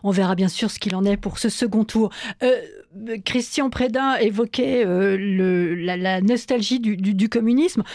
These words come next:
Euh, j'aimerais que vous nous disiez, alors pour nos éditeurs, on peut rappeler et dire que, euh, la Roumanie a connu une des plus, un des plus durs régimes de la sphère communiste, avec, euh,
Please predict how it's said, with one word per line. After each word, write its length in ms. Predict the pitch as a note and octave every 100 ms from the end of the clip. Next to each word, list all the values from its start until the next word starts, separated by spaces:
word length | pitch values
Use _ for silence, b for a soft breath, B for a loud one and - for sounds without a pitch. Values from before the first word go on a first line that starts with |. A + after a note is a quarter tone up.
| B B
Euh, 520 | A3+ A3 G#3+ A3 G#3+ B3+
j'aimerais 360 | B3+ G3 A#3+ C4
que 80 | G#3
vous 80 | G#3+
nous 120 | G#3
disiez, 240 | G3 A#3
alors 140 | F#3 D#3+
pour 120 | F3+
nos 80 | F#3
éditeurs, 440 | F3+ F3 G3 G3+
on 60 | F3
peut 140 | E3+
rappeler 460 | D3+ D3 D3+ F3+ A#3+
et 140 | E3+
dire 380 | D#3+ G#3 A3 -
que, 220 | - E3 B G3+ F#3 G3
euh, 320 | E3+ E3 E3+
la 120 | E3
Roumanie 400 | D#3+ F3+ F3 G3
a 100 | F3
connu 480 | - E3 E3+ F#3 F#3+
une 80 | E3+
des 160 | D#3 D#3
plus, 240 | - F3 E3 -
un 100 | F#3
des 120 | E3+
plus 220 | E3+ F#3+
durs 500 | E3+ E3 A3 A3+ F#3 E3+
régimes 880 | D#3 F#3 G3 F#3 G3+ A3 A3+ G3 E3+
de 100 | E3
la 160 | E3+ D#3+
sphère 320 | - - F3
communiste, 840 | - F3+ G3 G#3 A3 A#3+ A#3+ - F3 B B G#3 B
avec, 340 | F3 F#3 -
euh, 540 | F3+ F3 F3 D3+ E3